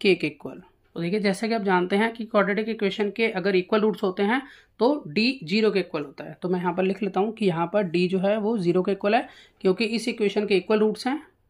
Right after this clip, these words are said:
और डी जो है वो इक्वल होता है बी स्क्वायर माइनस फ़ोर ए सी के। तो मैं ये कह सकता हूँ कि बी स्क्वायर माइनस फ़ोर ए सी यहाँ पर ज़ीरो के इक्वल है।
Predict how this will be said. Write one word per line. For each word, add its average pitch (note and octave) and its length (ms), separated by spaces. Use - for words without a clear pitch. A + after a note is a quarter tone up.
और E3 160
डी F#3+ 180
जो G#3+ 120
है B3 240
वो F3 100
इक्वल G3 260
होता F#3+ 240
है A#3 220
बी G3 180
स्क्वायर A#3 360
माइनस G3 440
फ़ोर G3+ 260
ए E3+ 80
सी - 160
के। - 180
तो E3+ 60
मैं F#3+ 100
ये G#3 60
कह A3 180
सकता A3+ 240
हूँ A#3 80
कि A#3 100
बी G#3 180
स्क्वायर A3+ 220
माइनस A3+ 240
फ़ोर G#3+ 220
ए G#3 60
सी G#3 160
यहाँ G3+ 140
पर G3+ 140
ज़ीरो F#3 260
के A3 80
इक्वल A#3 260
है। C4+ 60